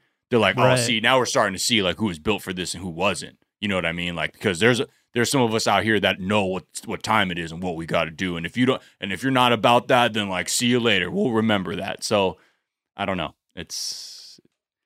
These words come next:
Speaker 1: it all depends on how you look at it and what you wanna believe.
Speaker 2: Yeah. I think we're probably gonna need, like, somebody to, I don't know, ta-, take the shit down. Like, the, the government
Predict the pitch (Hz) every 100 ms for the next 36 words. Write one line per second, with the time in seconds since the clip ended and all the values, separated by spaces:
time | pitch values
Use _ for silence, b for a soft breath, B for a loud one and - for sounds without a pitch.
0 | _ _ _ - 104 113 143 139 139 131
1 | 95 101 131 127 92 76 76 64 82 76
2 | 123 - 82 90 131 147 147 82 - -
3 | _ _ _ _ _ _ _ _ _ _
4 | _ _ 113 104 98 95 - _ _ _
5 | _ - - - 143 - 131 - - 117
6 | 110 101 104 101 104 101 101 104 98 -
7 | 113 101 - - _ _ _ _ _ _
8 | - 120 117 113 113 104 - 113 104 104
9 | 101 - _ _ - 107 98 101 95 -
10 | _ _ _ _ _ _ _ _ _ -
11 | 123 147 - 143 - 135 - 120 101 107
12 | 104 107 98 _ 123 113 131 113 110 117
13 | 123 131 127 135 135 123 113 113 110 113